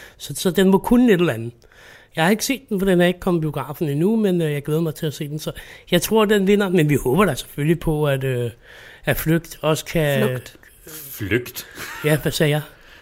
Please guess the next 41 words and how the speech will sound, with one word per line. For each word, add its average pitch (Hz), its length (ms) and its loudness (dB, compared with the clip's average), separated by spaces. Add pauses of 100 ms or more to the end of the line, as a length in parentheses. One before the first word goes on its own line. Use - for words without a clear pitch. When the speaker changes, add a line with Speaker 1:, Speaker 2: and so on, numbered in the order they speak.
(160)
Speaker 3:
Det 131 60 -4
er - 20 0
Speaker 2:
Du 117 40 -2
sagde 240 160 2
Speaker 3:
ligesom 131 80 2
Speaker 2:
Flugt. 262 160 -4
Speaker 3:
Grandeur, 107 640 2
eller 117 200 2
Speaker 2:
Den 113 240 0
hedder 113 160 0
Speaker 3:
Grandeur, 123 180 2 (120)
eller? 107 140 0
Speaker 2:
Flugt. 120 340 -6
Speaker 1:
Ja, 160 60 0
Flugt, - 580 -6
ja, 147 120 -8
Flugt. 185 380 -10 (260)
<laughs> 262 220 -2
Ja, 147 80 -2 (400)
f-, - 680 -12 (380)
Flugt. 320 960 0 (360)
<laughs> - 500 -10
Jeg 202 80 -2 (220)
håber, 320 280 2
Speaker 2:
Ja, 139 40 -4
vi 226 60 4 (120)
håber, 254 160 4
Speaker 1:
at 254 140 4
Speaker 2:
at, - 80 0
øh, 233 100 -2
Speaker 1:
Flugt - 800 2
kan 190 200 -2
vinde. 294 200 2 (800)
Nej, 127 220 -6
ja, 143 100 -4
men 156 160 -2
jeg 160 120 0
tror, 185 240 -2
at, 151 320 -4
øh, 131 220 -6
Drive 131 220 -8